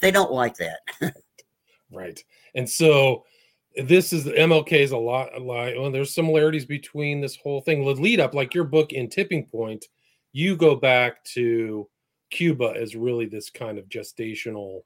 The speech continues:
Speaker 2: phase, what was going on in Cuba, which, which would, would, would lead to November twenty-second, nineteen sixty-three, right?
Speaker 1: Right. The, and, and that's what we found, that there's a backstory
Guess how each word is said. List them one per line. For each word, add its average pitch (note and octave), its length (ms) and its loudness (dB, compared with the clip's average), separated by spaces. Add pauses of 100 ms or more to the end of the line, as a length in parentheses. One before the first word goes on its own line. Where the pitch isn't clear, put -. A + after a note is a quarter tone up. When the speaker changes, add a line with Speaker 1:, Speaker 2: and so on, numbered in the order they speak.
(420)
Speaker 2:
phase, G#2+ 240 -4
what A2+ 200 -8
was A2+ 100 -8
going G#2+ 260 -6
on G2+ 120 -10
in G2 100 -14
Cuba, A2+ 300 -10 (100)
which, - 400 -12 (440)
which G#2 360 -14
would, - 220 -8 (240)
would, A2 260 -6
would G#2+ 160 -12
lead B2 380 4
to G#2 500 -2 (220)
November G#2 320 -2
twenty-second, G2+ 640 -12
nineteen F#2+ 280 -12
sixty-three, - 800 -16
right? G#2+ 240 -6 (800)
Speaker 1:
Right. A#2+ 420 2
The, - 160 -2
and, F#3 220 2 (200)
and G#3+ 200 2
that's B3+ 220 4
what G3+ 180 2
we F3+ 100 4
found, E3 360 -2
that - 120 -4
there's D#3 240 -2
a C#3 120 0
backstory F3 1120 -2